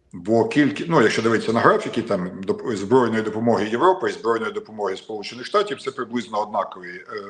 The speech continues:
величини. Ну, тільки, м, американська, е, тобто половину менше, і головне,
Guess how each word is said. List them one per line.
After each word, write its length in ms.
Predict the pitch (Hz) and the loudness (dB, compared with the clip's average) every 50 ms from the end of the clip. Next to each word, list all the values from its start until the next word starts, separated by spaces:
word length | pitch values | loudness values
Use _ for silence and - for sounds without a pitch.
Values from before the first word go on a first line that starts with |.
| 98 95 98 98 95 95 98 107 - - 117 | -16 -18 -18 -18 -18 -20 -20 -20 -16 -8 -6
величини. 600 | 120 143 147 - - 226 262 240 214 - - _ _ _ _ _ _ _ _ _ _ _ _ _ _ _ _ - | -4 -4 -2 0 0 0 0 -2 -4 -6 -12 _ _ _ _ _ _ _ _ _ _ _ _ _ _ _ _ -6
Ну, 80 | 110 | -6
тільки, 760 | 101 - - 135 131 - - 139 135 131 131 131 127 120 - - - - - - - - _ _ - | -2 2 2 2 2 0 0 2 4 6 6 6 4 2 -2 -12 -18 -20 -20 -20 -20 -20 _ _ -14
м, 280 | - - 104 98 101 101 | -8 -4 -2 -2 -2 -2
американська, 680 | 110 107 110 110 117 120 120 143 143 139 123 - - 131 | 0 4 6 6 6 6 6 6 4 4 2 0 2 2
е, 400 | 123 131 - 135 120 117 117 113 | 2 2 4 4 6 6 6 4
тобто 240 | 110 123 123 - 117 | 2 2 0 0 -2
половину 520 | - - 139 147 151 156 151 147 127 123 113 | 0 6 6 6 8 8 4 4 2 0 0
менше, 480 | 110 113 107 117 123 - - 208 - - | -2 -2 -2 -4 -2 0 0 0 2 0
і 40 | 143 | -2
головне, 540 | 110 120 131 131 127 131 143 151 147 - | 0 2 2 2 2 2 2 2 2 2